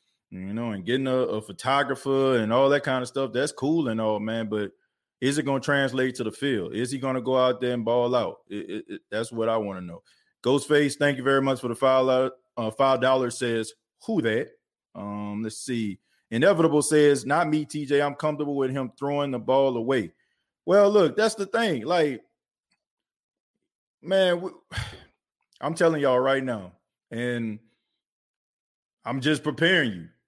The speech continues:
Like, we as Saints fans are so spoiled, especially over the last three to four years,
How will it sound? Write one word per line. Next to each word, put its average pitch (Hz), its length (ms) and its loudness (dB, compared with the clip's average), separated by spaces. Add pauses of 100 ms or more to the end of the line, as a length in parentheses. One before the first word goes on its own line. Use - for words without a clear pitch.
(260)
Like, 117 360 -4 (920)
we 185 380 0
as 160 160 4
Saints 170 280 0
fans 151 360 0
are 120 80 -6
so 151 220 -2
spoiled, 147 440 2
especially 147 440 -2
over 131 180 -2
the 123 80 -2
last 123 300 0
three 131 160 -4
to 127 60 -4
four 127 260 -2
years, 107 460 -4